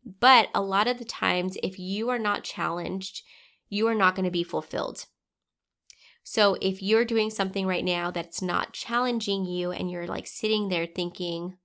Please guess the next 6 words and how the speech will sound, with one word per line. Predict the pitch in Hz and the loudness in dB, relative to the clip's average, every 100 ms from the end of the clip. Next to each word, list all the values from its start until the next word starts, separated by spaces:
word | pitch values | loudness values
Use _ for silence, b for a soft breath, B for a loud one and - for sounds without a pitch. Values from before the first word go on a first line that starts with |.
| _ _ _ _ | _ _ _ _
"Well, | 185 180 175 | -2 0 2
is | - 180 - | 0 -2 -2
this | 185 185 - - - _ _ _ - | -2 -2 -6 -6 -10 _ _ _ -6
my | 185 | -6
life? | 170 156 214 285 - | -2 0 0 -2 -4
Like, | 180 | -4